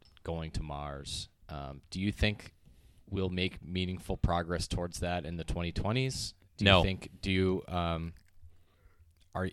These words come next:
Speaker 1: are you as fascinated by it as much of the public seems to be and, and ba-, and seemingly every American billionaire <laughs> seems to be? Do you wanna go to Mars?
Speaker 2: Yeah, I think it's, I mean, I think, I think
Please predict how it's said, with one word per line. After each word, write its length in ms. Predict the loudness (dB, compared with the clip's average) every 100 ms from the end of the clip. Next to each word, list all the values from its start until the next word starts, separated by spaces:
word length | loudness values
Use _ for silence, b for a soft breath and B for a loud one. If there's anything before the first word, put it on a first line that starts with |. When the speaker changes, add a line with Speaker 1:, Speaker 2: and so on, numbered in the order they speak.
| 0
Speaker 1:
are 120 | 0
you 280 | 4 4 6
as 180 | 4 -2
fascinated 680 | -2 0 2 2 0 0
by 180 | 0 2
it 120 | 0 -2
as 220 | -4 -6
much 280 | -6 -2 -4
of 120 | -2
the 160 | -2 -2 -8 -2
public 320 | 0 2 0
seems 240 | 0 0
to 60 | 4
be 120 | 6
and, 140 | 6 2
and 300 | -2 -2 0
ba-, 200 | 0 0
and 280 | -2 -2 -4
seemingly 460 | -2 0 0 -2 -2
every 420 | -4 0 0 0 -4 -8
American 500 | -4 0 0 0 0
billionaire 480 | 2 4 4 4 2
<laughs> 120 | 4
seems 200 | 4 4
to 80 | 6
be? 260 | 8 6 6 b b b b b b b -20 -20 _ -20 -20 -20 -20 -20 -20 -20 -20 -20 -20 -20 2
Do 80 | 4
you 40 |
wanna 140 | 6
go 120 | 4 2
to 80 |
Mars? 420 | 0 -4 -6 -10 -14 -20 -20 -20 -20 -20 -20 -20 -20 -20 -20 -18
Speaker 2:
Yeah, 320 | 4 10 10
I 100 | 10 6
think 180 | 2
it's, 160 | 2 2 10
I 100 | 12
mean, 100 | 12
I 100 | 10
think, 280 | 8 4 2 6
I 100 | 6
think 320 | 8 0 -2